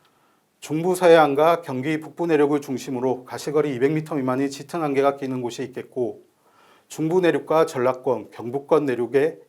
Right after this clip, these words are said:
일 킬로 미만의 안개가 끼는 곳이 있겠습니다. 한편 짙은 안개가 끼는 일부 지역에서는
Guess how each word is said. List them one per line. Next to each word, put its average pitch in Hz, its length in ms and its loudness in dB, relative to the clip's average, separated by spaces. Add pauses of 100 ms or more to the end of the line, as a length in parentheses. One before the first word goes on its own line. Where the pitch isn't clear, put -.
일 160 160 -4
킬로 180 200 0
미만의 147 840 -4
안개가 147 460 0
끼는 139 260 -6
곳이 120 220 -8
있겠습니다. 104 600 -12 (720)
한편 175 400 0
짙은 160 400 -4
안개가 156 320 6
끼는 147 280 -4
일부 143 220 -4
지역에서는 135 680 -2